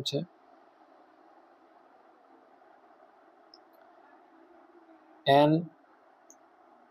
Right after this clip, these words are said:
સી એલ અને એચ. ઓકે, નાઇટ્રોજન અહીંયા પોઝિટિવ ચાર્જ છે, તો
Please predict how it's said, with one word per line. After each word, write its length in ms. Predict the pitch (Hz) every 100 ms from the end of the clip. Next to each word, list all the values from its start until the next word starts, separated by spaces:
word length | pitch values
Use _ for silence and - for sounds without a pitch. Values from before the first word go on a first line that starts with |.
| - - - - - - - - - - - -
સી 440 | - - - 131 135
એલ 180 | 139 151 180 - - - - - - - - - - - - - - - - - - - - -
અને 240 | 127 127 156 - 143
એચ. 240 | 127 - - - - - - - - - - - -
ઓકે, 220 | - - 165 - - - - - - - - - - -
નાઇટ્રોજન 640 | 131 131 135 160 160 156
અહીંયા 360 | 151 147 156 - - -
પોઝિટિવ 460 | 139 135 156 156 151
ચાર્જ 280 | 151 147 147
છે, 200 | - 165 170 - - - -
તો 80 | -